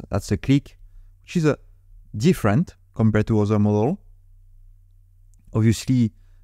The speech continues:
the gold color, uh, ratchet wheel. You can find in a lot of Rolex, uh, caliber. The click spring here. Just need to be very gentle to make sure it doesn't jump. Perfect.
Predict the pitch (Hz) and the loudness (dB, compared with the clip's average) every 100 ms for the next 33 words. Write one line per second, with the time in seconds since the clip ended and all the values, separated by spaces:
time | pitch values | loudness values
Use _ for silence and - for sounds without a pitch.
0 | - 104 101 113 135 131 - 123 120 117 | -4 -2 2 4 4 2 0 4 6 6
1 | 113 104 101 - 98 98 98 92 - - | 6 4 0 -2 -2 -2 -4 -8 -14 -20
2 | - - - - 101 123 - 127 127 139 | -20 -20 -20 -2 0 0 0 -4 2 2
3 | 170 196 - - - - - - - 95 | 2 0 -10 -20 -20 -20 -20 -20 -10 -10
4 | - 92 95 92 92 107 104 95 - 104 | -2 2 2 2 2 4 2 0 -2 0
5 | 101 98 - - 101 95 107 104 104 107 | 2 0 -4 -4 -4 0 0 2 2 0
6 | 117 - - - - - - - - - | -2 -10 -20 -20 -20 -20 -20 -20 -20 -20
7 | - - - - - - 110 - - 110 | -20 -20 -20 -18 -14 -4 -4 -4 0 2
8 | 104 107 123 151 208 - - - - _ | 4 4 4 2 0 -14 -20 -20 -20 _
9 | - - - - - - 82 98 92 104 | -20 -20 -20 -20 -12 -6 -4 -4 -4 -4
10 | - 127 123 104 95 95 101 - 98 98 | -4 0 2 2 0 2 0 -2 -2 0
11 | 95 - - 135 117 104 101 98 95 107 | -2 -4 -4 0 2 2 2 2 4 4
12 | 110 107 - - - - - - - - | 2 0 -8 -18 -20 -20 -20 -20 -20 -20
13 | - - - - - - 104 95 - - | -20 -20 -20 -20 -10 -4 -2 -2 -4 -6
14 | - | -10